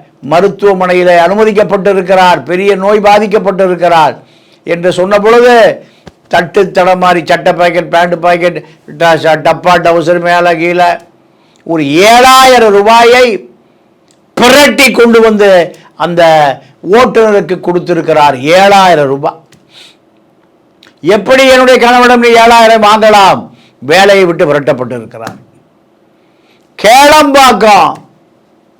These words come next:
இந்த கேளம்பாக்கம் பண்ணை வீட்டில் ரயில்வே துறை ஸ்கிராப்புக்கு விற்கிற அந்த தண்டவாளங்களையும் ரயில் பெட்டிகளையும் கொண்டு வந்து அதை ஓட விட்டு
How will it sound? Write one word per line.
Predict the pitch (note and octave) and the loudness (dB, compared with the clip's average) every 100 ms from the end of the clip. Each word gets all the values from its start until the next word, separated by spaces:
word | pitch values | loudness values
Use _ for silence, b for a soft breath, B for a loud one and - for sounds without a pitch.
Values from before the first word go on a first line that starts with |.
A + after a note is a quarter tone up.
| _ _ - | _ _ -12
இந்த | F3+ F#3 E3+ - | -6 -2 -2 0
கேளம்பாக்கம் | A3 B3+ B3+ A3+ A3+ G3 G#3 D#3+ | 2 2 2 2 0 2 -2 0
பண்ணை | F#3 A3 A#3 | -2 0 0
வீட்டில் | A3 G3+ A#3+ C4+ C#4+ A3 D#3 - _ _ _ _ _ _ _ _ _ _ _ _ _ | -2 0 0 2 2 2 -2 -12 _ _ _ _ _ _ _ _ _ _ _ _ _
ரயில்வே | C#3 F3+ A#3 A#3+ A#3 A3 G3+ F#3+ | -4 0 0 2 2 4 4 2
துறை | D3 F#3 F#3 F3+ E3 D#3 D#3 _ _ _ _ _ _ | 0 0 2 2 0 -4 -10 _ _ _ _ _ _
ஸ்கிராப்புக்கு | - - F3+ A3 A3 G#3 F3+ F#3 | -20 -4 0 2 2 0 -2 -2
விற்கிற | F3+ F3 G3+ | -2 -2 0
அந்த | F#3+ F3+ E3+ E3 | 2 2 0 -2
தண்டவாளங்களையும் | D#3+ F3+ G3+ G3 F#3+ F3+ F3 E3+ D#3+ D3 B B | -2 0 2 2 2 0 -2 -2 -4 -8 B B
ரயில் | C3+ F3+ G#3 | -2 0 0
பெட்டிகளையும் | F3 F3+ E3+ F3 E3+ | -2 -4 -2 -4 -4
கொண்டு | D3 F#3 F#3+ | -4 -2 0
வந்து | G3+ G#3 A#3+ B3 F3 - B | 0 0 0 2 0 -4 B
அதை | - E3+ F3+ | -4 0 0
ஓட | E3+ A3 B3+ A#3+ | 2 2 2 2
விட்டு | A3 F#3 C#4+ C#4+ A3 D3 | 2 0 2 4 2 0